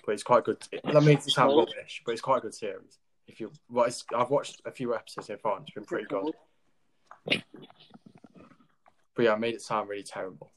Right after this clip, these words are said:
Speaker 2: What's it called?
Speaker 1: Occupied.
Speaker 2: It's on Netflix.
Speaker 1: Yeah.
Speaker 2: Netflix only.
Speaker 1: Yeah.
Speaker 2: Okay.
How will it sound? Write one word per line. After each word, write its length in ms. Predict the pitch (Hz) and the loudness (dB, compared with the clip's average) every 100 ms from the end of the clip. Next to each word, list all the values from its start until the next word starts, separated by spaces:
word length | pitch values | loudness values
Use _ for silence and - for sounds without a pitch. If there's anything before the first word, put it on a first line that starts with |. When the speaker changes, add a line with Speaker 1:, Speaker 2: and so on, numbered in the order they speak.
| _ _ | _ _
Speaker 2:
What's 180 | 151 156 | -16 -8
it 120 | 165 | -8
called? 420 | - 160 151 127 - - - - | 0 2 2 0 -6 -20 -20 -2
Speaker 1:
Occupied. 680 | 120 - - - 98 95 - _ _ - _ _ _ _ _ - - - - - - | -2 -2 -10 -6 -4 -4 -8 _ _ -20 _ _ _ _ _ -20 -20 -20 -20 -20 -20
Speaker 2:
It's 160 | - - | -10 -4
on 160 | 156 | -2
Netflix. 720 | 165 165 - 139 127 - - _ _ _ - | -2 -4 -6 -10 -10 -12 -20 _ _ _ -6
Speaker 1:
Yeah. 240 | 101 90 - _ _ _ _ _ 147 | -4 -6 -12 _ _ _ _ _ -8
Speaker 2:
Netflix 460 | 147 - 156 - | -8 -8 -12 -10
only. 360 | 156 123 120 120 - - - - _ _ _ _ | -8 -8 -12 -16 -16 -14 -14 -16 _ _ _ _
Speaker 1:
Yeah. 280 | 110 98 - _ _ _ _ _ _ - - _ _ _ | -4 -4 -8 _ _ _ _ _ _ -20 -20 _ _ _
Speaker 2:
Okay. 280 | - 147 147 | 2 2 2